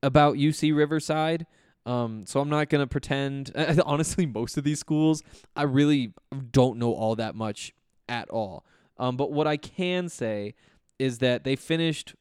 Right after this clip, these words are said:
a hundred and seventy-seventh in KenPom out of three fifty-eight. That's, uh, is that top half? P-, no, it is not. That, that's, uh, what would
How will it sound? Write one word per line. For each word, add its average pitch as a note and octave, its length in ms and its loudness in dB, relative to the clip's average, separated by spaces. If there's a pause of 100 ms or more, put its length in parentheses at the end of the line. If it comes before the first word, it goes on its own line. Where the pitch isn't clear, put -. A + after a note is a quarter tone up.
(520)
a - 80 -6
hundred E3+ 320 4
and D#3 80 -4
seventy-seventh C#3 720 0
in A#2+ 80 -8
KenPom A#2 640 -2 (140)
out A#2 120 -4
of A2+ 80 -6
three B2+ 220 -2
fifty-eight. G#2 640 -6 (500)
That's, C3 380 -6
uh, A#2+ 800 0 (100)
is C#3 120 -18
that D3 160 -10
top C#3 300 -4
half? C3 440 -6 (720)
P-, - 80 -4 (260)
no, C#3 300 8
it D#3 80 6
is C3 140 2
not. A#2 340 -4 (800)
That, C#3 260 -2 (200)
that's, B2+ 300 -4
uh, A#2+ 380 4 (880)
what D#3+ 220 0
would E3 340 -2